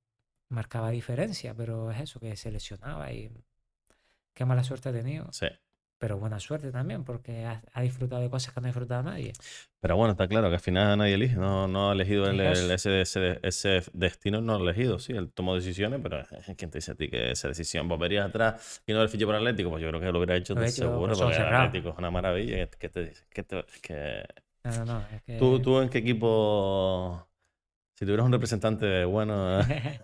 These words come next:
Speaker 2: <laughs> ¿En
Speaker 1: Ahora
Speaker 2: qué
Speaker 1: lo
Speaker 2: equipo?
Speaker 1: tengo, ahora lo tengo, ahora
Speaker 2: Ahora
Speaker 1: lo tengo.
Speaker 2: sí. Bueno, perdona, o sea, si tuviera, eh, obviando eso, claro. ¿En qué equipo estarías jugando? Ahora mismo.
Speaker 1: Ah, no puedo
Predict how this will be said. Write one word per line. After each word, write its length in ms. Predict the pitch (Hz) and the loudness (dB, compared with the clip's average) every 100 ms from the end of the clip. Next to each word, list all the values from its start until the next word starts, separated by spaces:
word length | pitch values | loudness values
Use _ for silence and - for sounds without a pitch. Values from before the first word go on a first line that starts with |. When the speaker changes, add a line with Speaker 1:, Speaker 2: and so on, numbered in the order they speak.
| - | 0
Speaker 2:
<laughs> 1040 | 127 - - - - - - - - - | 0 0 -10 -10 -10 -14 -18 -10 -10 0
¿En 80 | 135 | 6
Speaker 1:
Ahora 100 | 156 | 8
Speaker 2:
qué 0 | |
Speaker 1:
lo 80 | 160 | 10
Speaker 2:
equipo? 20 | |
Speaker 1:
tengo, 240 | 143 135 127 | 10 10 8
ahora 160 | 139 | 8
lo 80 | 139 | 6
tengo, 220 | 127 110 117 | 4 2 4
ahora 140 | 120 | 6
Speaker 2:
Ahora 140 | 123 | 6
Speaker 1:
lo 0 | |
tengo. 100 | 113 | 4
Speaker 2:
sí. 140 | 113 101 - | 2 0 4
Bueno, 240 | 117 104 | 6 6
perdona, 340 | 101 113 104 | 8 8 6
o 20 | 90 | 4
sea, 200 | 92 87 | 2 2
si 120 | 101 | 2
tuviera, 460 | 101 104 110 107 | 4 4 4 4
eh, 60 | 98 - - | 2 0 0
obviando 400 | 101 110 107 104 | 2 2 4 4
eso, 180 | 104 98 | 4 0
claro. 260 | 95 - - - - - | 0 -2 -8 -16 -12 2
¿En 200 | 120 113 | 4 6
qué 80 | 135 | 6
equipo 200 | 143 147 | 6 6
estarías 300 | 143 135 123 | 4 4 4
jugando? 480 | 113 92 85 82 _ _ _ - - _ _ - | 2 2 0 -8 _ _ _ -18 -18 _ _ 0
Ahora 160 | 117 120 | 2 4
mismo. 400 | 92 76 78 _ - 123 | 2 -4 -12 _ -18 -12
Speaker 1:
Ah, 280 | 127 131 123 - | -6 -6 -6 -8
no 60 | |
puedo 140 | 104 | -8